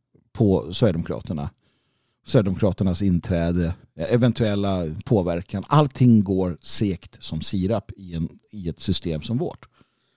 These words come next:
Sverigedemokraternas, eh, inflytande kommer vara högst begränsat.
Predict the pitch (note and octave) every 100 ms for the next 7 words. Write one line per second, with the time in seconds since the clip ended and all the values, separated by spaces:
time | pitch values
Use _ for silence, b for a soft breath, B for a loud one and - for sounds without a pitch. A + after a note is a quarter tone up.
0 | _ _ _ _ _ _ _ _ _ _
1 | - C#3 A#2+ C3+ D3+ E3 D3+ - - b
2 | b b b b b A2 A#2 C#3 A#2+ -
3 | B2+ B2+ A#2 A#2 A#2 F#3+ - D3+ E3+ G3+
4 | A#2+ - F#2